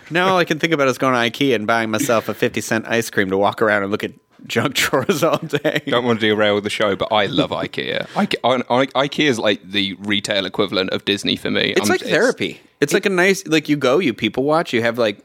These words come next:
Speaker 1: you have your experiences, you could eat there, they have the thing.
Speaker 2: Meatballs.
Speaker 1: This episode of Diz Pop is not sponsored by
Speaker 2: <laughs>
Speaker 1: ikea, despite what we're, we've made to you to believe. But yeah, so we're gonna be, I, I feel like the Disney, Marvel, Pixar, Star Wars universe has just been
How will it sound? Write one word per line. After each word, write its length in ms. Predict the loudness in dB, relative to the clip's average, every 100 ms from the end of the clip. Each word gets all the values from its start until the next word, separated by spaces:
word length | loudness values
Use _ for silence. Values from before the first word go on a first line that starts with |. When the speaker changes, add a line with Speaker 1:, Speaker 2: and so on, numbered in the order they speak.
| -8
Speaker 1:
you 120 | -4
have 100 | 0
your 160 | 2 2
experiences, 500 | 0 -2 -2 0 -2
you 60 | -2
could 160 | -2 -2
eat 180 | -2 0
there, 220 | 2 2
they 100 | 0
have 160 | -4
the 80 | -6
thing. 340 | -4 -2 -2 -6 -2
Speaker 2:
Meatballs. 520 | -2 0 0 -2 -6 -14 -2
Speaker 1:
This 280 | 0 2
episode 420 | 2 0 0 2 2
of 140 | 2
Diz 200 | 0 0
Pop 300 | 0 0 2
is 220 | 0 0
not 320 | 0 0 0
sponsored 460 | -2 0 0 -2 0
by 280 | 0 2 0
Speaker 2:
<laughs> 0 |
Speaker 1:
ikea, 300 | 0 0 0
despite 400 | -2 0 0 0
what 160 | -4
we're, 340 | 0 2 2 0 -10 -6 -2
we've 140 | 0
made 260 | 2 2 0
to 140 | -4 -2 0
you 100 | 0
to 60 |
believe. 440 | 0 2 2 0 0
But 360 | -2 -4 -16 -16 -10 -2
yeah, 140 | 0
so 160 | 0 -2
we're 80 |
gonna 140 | 0 0
be, 340 | 0 -2 -4 -2
I, 100 | -2 0
I 80 |
feel 160 | -2 0
like 220 | -2 -2
the 60 | -4
Disney, 600 | 0 0 2 2 4 4
Marvel, 420 | 4 2 2 2
Pixar, 460 | 0 0 2 2 0
Star 220 | 2 2
Wars 160 | 4
universe 440 | 2 2 2 0 -2
has 260 | -2 -2 -2
just 300 | -2 -2 0
been 160 | -2